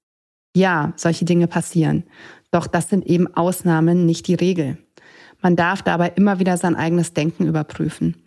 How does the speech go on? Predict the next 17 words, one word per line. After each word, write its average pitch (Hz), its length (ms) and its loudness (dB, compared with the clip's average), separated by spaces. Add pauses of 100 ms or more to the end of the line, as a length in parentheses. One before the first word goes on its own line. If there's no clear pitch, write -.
(360)
Und 196 100 4
natürlich 220 640 0
können 175 280 2
die 165 100 -4
Dinge 170 340 0
theoretisch 175 1040 -2 (220)
auch 151 120 -4
dir 196 200 2
passieren. 156 560 -2 (100)
Die 175 80 -2
Frage 185 400 -2
ist - 260 -4
nur, 175 240 2 (460)
wie 175 100 0
wahrscheinlich 180 520 0
ist - 240 -4
das? - 260 -6